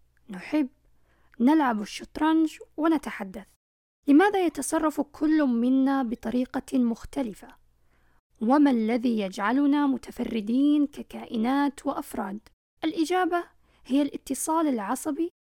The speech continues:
الذي يحصل بداخل الدماغ. ديفيد فانسون هو أحد العاملين في مشروع هيومن Connectum، وهو مشروع يهدف إلى توفير مجموعة لا مثيل لها من البيانات العصبية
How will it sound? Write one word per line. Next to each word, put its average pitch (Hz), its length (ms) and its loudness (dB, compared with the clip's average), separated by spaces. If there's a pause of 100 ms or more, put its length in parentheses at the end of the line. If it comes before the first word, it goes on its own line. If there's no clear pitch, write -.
(260)
الذي 262 400 0
يحصل 277 540 -4
بداخل 240 460 -4
الدماغ. 214 420 -4 (1080)
ديفيد 214 320 0
فانسون 262 560 -2 (460)
هو 277 140 2
أحد 269 340 -4
العاملين 254 800 2
في 262 180 -2
مشروع 285 640 0
هيومن 247 480 0
Connectum، 220 680 -4 (200)
وهو 247 280 4
مشروع 311 600 0 (320)
يهدف 247 720 -2
إلى 233 220 -2
توفير 247 720 -4
مجموعة 220 720 0
لا 247 240 0
مثيل 277 520 2
لها 277 380 -2
من 285 160 6
البيانات 196 600 -2
العصبية 277 680 -4